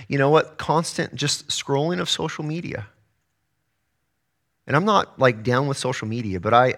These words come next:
I, I've seen the studies. The more time you spend on social media, the less satisfied you are with your own life. The more time you spend, they even have a term, uh, term for it, right? Doom scrolling.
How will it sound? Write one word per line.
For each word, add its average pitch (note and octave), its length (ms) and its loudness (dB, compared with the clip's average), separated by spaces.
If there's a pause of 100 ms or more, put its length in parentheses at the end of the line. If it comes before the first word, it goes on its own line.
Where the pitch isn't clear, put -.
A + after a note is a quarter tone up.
I, A#2 180 -2 (380)
I've D3 120 2
seen G#3 200 -4
the G3 40 -2
studies. - 580 -6 (1300)
The C#3 160 4
more E3 240 6
time D#3+ 500 4
you B2 140 -4
spend D3 260 -2
on C3 140 2
social C#3 280 -2
media, A#2+ 360 -2
the A2+ 80 2
less B2 180 4
satisfied B2 680 2
you G2+ 140 0
are A2+ 180 4
with G2 140 -6
your G2 140 -4
own G#2 160 -4
life. - 500 -6 (1040)
The D#3+ 160 6
more F3+ 240 6
time F3+ 360 6
you D3 80 0
spend, D#3 320 2
they D3+ 240 6
even G3+ 180 4
have E3+ 80 6
a C#3 40 -2
term, F3+ 280 -4 (120)
uh, C3 200 4
term D#3+ 240 0
for G#2+ 160 -2
it, D2 40 -2
right? A2 240 0 (260)
Doom D#3+ 400 2
scrolling. B2+ 760 0